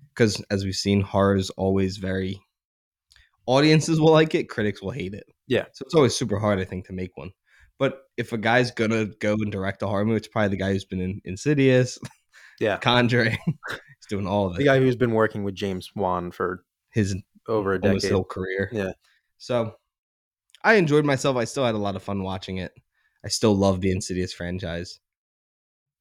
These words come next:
Speaker 1: If this movie was a little bit better, I think it would solidify itself as better than The Conjuring world.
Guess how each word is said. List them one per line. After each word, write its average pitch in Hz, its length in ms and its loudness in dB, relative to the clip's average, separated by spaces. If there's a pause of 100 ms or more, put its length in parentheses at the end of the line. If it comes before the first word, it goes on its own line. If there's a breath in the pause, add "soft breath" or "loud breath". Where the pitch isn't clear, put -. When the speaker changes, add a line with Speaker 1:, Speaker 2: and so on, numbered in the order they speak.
(120)
Speaker 1:
If 131 220 2
this 151 240 2
movie 123 280 4
was 120 160 2
a 104 60 -2
little 101 400 0
bit 110 220 -2
better, 101 160 2
I 101 100 0
think 107 180 -2
it 101 40 2
would 95 140 0
solidify 98 720 2
itself 113 440 2
as 110 100 -2
better 117 220 2
than 117 140 4
The 117 60 4
Conjuring 123 520 4
world. 131 280 6